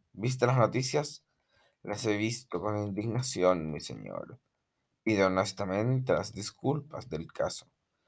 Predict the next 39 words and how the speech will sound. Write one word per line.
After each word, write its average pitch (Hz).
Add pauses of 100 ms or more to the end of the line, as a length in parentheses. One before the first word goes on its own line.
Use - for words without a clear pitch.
(400)
"Esta 107
gente 123
se 123
te -
escapa 110
de 107
las 104
manos, 98
Shalam. 101 (320)
No 117
puedo 131
darte 117
el -
cargo 107
de 98
jefe 110
de 95
sicarios 98
mientras 104
no 101
seas -
capaz 101
de 95
llevarme 95
a 98
esos 101
obsequios 107
de 85
respeto 90
que 90
tanto 98
te 87
he -
solicitado". 78 (1040)
"No 110
desfallezca 107
aún, 101
patrón -
mío. 90